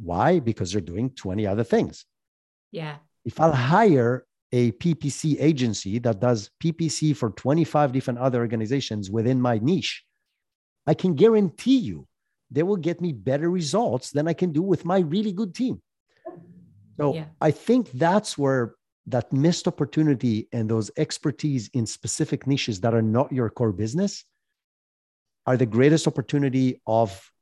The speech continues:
Speaker 1: the next coming few years, because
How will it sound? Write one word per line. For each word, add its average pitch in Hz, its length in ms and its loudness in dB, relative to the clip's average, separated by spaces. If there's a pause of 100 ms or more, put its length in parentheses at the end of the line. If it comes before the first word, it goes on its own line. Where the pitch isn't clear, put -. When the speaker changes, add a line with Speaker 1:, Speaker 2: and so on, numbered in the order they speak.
(100)
Speaker 1:
the 110 140 -4
next - 500 -2 (540)
coming 131 320 0
few 123 200 -2
years, 127 440 -2 (200)
because 139 920 0